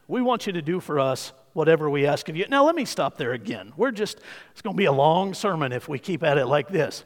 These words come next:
Really, think about what they just said. "We want you to do for us whatever we ask." This is like a couple of children saying, "I want you to promise me something," asking their, their parents,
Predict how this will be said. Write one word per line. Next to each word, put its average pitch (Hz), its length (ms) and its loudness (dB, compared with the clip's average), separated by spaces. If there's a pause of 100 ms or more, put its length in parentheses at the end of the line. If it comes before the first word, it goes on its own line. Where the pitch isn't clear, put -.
(640)
Really, 233 460 4 (140)
think 330 260 -2
about 143 480 4
what 175 200 2
they 175 200 2
just 147 300 -6
said. 123 380 -4 (120)
"We 254 120 0
want 269 260 0
you 202 60 -6
to 160 100 0
do 170 180 0
for 170 180 -6
us 160 200 -2
whatever 156 340 0
we 135 180 -4
ask." 107 360 -6 (260)
This 320 180 0
is 247 140 -2
like 175 320 4
a 147 60 -6
couple 208 420 2
of 143 160 0
children 160 580 2
saying, 147 440 0 (240)
"I 208 80 6
want 247 240 0
you 220 60 -4
to 180 60 -4
promise 160 480 -2
me 156 120 -6
something," 117 480 -10 (100)
asking 180 460 2
their, 143 360 0
their 151 160 -6
parents, 147 460 -6